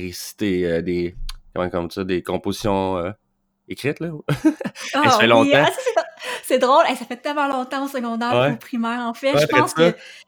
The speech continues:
Speaker 2: sais, quand les gens te demandent au primaire puis au secondaire, c'est quoi ta matière préférée ? Puis là,
Speaker 1: Ouais.
Speaker 2: les gens, tout le monde répond, euh, ah, éducation physique
Speaker 1: Mhm.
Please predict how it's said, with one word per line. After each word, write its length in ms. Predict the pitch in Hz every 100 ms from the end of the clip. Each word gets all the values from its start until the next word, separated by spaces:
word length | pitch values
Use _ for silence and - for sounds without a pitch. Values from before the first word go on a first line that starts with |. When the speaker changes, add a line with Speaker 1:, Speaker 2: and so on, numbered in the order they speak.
| _ _ -
Speaker 2:
sais, 60 | 539
quand 80 | 269
les 120 | 233
gens 140 | 220 262
te 60 | 226
demandent 260 | 202 240
au 80 | 233
primaire 320 | - 214 208 233
puis 60 |
au 60 | 214
secondaire, 340 | 196 196 208 233
c'est 60 |
quoi 80 | 233
ta 100 | 220
matière 260 | 208 208 233
préférée ? 480 | - 226 214 214 202
Puis 120 | 349
là, 60 | 151
Speaker 1:
Ouais. 100 | 151
Speaker 2:
les 60 |
gens, 80 | 247
tout 100 | 254
le 60 | 262
monde 160 | 294 254
répond, 340 | 285 240 254
euh, 240 | 226 214 254 240
ah, 100 | 233
éducation 420 | 202 262 254 247
physique 380 | 262 208 226 139
Speaker 1:
Mhm. 300 | 143 170